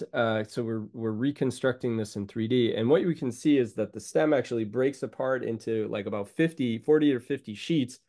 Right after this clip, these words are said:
that are interdigitated with the living tissue. And in fact, uh, I don't know if any of you have ever seen this video, it was on Mythbusters, where they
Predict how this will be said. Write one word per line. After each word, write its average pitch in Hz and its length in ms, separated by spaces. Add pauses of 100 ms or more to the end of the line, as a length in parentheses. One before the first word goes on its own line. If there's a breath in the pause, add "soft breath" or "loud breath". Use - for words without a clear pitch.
(220)
that 120 80
are 127 120
interdigitated 143 1200
with 123 220
the 131 60
living 117 340
tissue. 110 460 (320 soft breath)
And 131 100
in 139 120
fact, 147 500
uh, 113 320
I - 20
don't 139 140
know 127 140
if 113 120
any 131 160
of 120 80
you 120 140
have 110 80
ever 113 240
seen 117 240
this 101 80
video, 110 300
it - 20
was 101 160
on 104 160
Mythbusters, 110 640
where 110 140
they 104 280